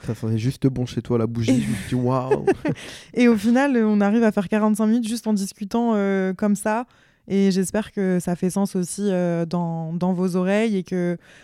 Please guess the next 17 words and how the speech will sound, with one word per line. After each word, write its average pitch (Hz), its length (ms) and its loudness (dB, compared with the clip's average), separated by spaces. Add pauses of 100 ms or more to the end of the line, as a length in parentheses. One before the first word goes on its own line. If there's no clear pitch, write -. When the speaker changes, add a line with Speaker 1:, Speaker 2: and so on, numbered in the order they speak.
(140)
Speaker 2:
vous 208 80 2
pouvez 185 220 2
un 185 100 4
peu 196 240 2 (180)
plus 214 240 -4
comprendre 202 400 0
parfois, 196 540 0 (220)
bah, 190 160 -2
certains 196 340 -2
points 196 160 0
de 196 60 2
vue 202 240 0
en 196 180 0
amour 185 300 0
qui 202 100 -4
sont 185 140 -2
différents, 185 540 0